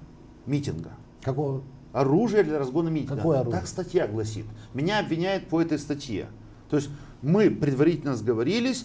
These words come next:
Speaker 1: изготовили оружие для разгона и разогнали. Вот так гласит статья.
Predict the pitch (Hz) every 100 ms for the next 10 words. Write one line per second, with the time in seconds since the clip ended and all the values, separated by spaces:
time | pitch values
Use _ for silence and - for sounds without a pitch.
0 | - 131 143 143 170 160 135 120 120 185
1 | 226 226 202 208 202 175 214 208 196 185
2 | 151 147 104 87 76 - - - 151 165
3 | 202 175 165 165 160 - 131 101